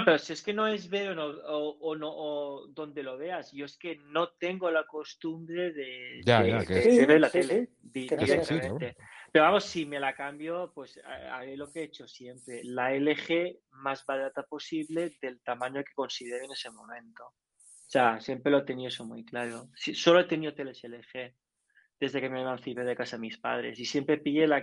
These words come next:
Speaker 1: la del tamaño que consideraba, la más barata que encontraba en oferta. Yo no soy un sibarita ni del sonido, ni de la calidad, ni la pantalla, eh, oled,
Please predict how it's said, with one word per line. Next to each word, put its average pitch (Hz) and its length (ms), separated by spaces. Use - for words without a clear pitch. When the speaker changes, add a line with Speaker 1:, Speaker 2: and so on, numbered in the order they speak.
Speaker 1:
la 123 160
del 123 180
tamaño 127 300
que 135 80
consideraba, 160 580
la 156 140
más 135 220
barata 127 380
que 120 80
encontraba 120 360
en 117 60
oferta. 117 520
Yo 156 120
no 160 80
soy 156 200
un 143 80
sibarita 131 1080
ni 143 260
del 135 180
sonido, 165 600
ni 160 160
de 139 80
la 131 160
calidad, 127 520
ni 147 100
la 135 220
pantalla, 131 580
eh, 131 240
oled, 156 580